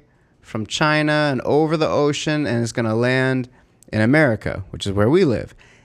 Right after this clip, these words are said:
And then somebody has to take it off the plane, put it in a truck, and then drive all the way to our house and give it to us." And he goes, "All the way from China?" And I say, "Yep, all the way from China." And he'll ask me that,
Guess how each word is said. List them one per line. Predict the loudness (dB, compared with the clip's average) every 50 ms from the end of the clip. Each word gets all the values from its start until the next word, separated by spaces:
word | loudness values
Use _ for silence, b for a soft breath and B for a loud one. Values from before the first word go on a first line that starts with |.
| b b -4
And | -4 -4 -4 -2
then | 0 2 2 2 2 2 0 -2 -4 B B B B
somebody | -18 -6 -2 -2 0 0 0 0 0
has | 0 -2 -2 -2 -4
to | -6 -8 -8 -8 -14 _ _ _
take | -2 -2 0 2 2
it | 2
off | 2 2 0 -2 -4
the | -8 -8
plane, | -4 -2 -2 0 0 0 0 -2 -4 -6 -10 _ _ _ _ _ _ _ _ _ _ _ _ _ _ _ _ _ _ -2
put | 0 2 2
it | 2 2
in | 0 0
a | -2
truck, | -4 -4 -2 0 0 0 -2 -4
and | -2 -2
then | -2 -2
drive | -2 -4 -4 -4 -4 -6 -10 _ _
all | -8 -6 -4 -4 -4 -4 -2 -2 -2 0 0 0 -2 0
the | 0 0
way | 2 2 2 2
to | 0 0
our | 2 4 4 4 4
house | 4 2 0 0 -4 -6 -8 -10 -12 -16 -20 -14 -6 -4
and | -2 0
give | 2 0 0
it | 0
to | 0 0 0
us." | 0 -2 -4 -8 -12 -16 b b b b b b b b b b b
And | -6 -4
he | -2 -2
goes, | -2 -2 -4
"All | -2 0 2 2 4
the | 4
way | 4 2
from | 2 0 -4 -6
China?" | -6 -4 -4 -2 -2 -2 -4 -4 -6 -8 -10
And | -10 -10
I | -12 -10
say, | -8 -6 -4 -2
"Yep, | 0 0 0 -2 -4 _ _ -6
all | -4 -2
the | -2 -2
way | -2 -2
from | -4 -6 -10
China." | -10 -8 -8 -8 -6 -6 -8 -10 -12 _ _ _ _ _ _ _ _ _ _ _ _ _ _ _ _ _ -18 -10 -4
And | -2 0
he'll | 2
ask | 4 4 2 2 0 0
me | 0
that, | 0 0 -2 -4 -8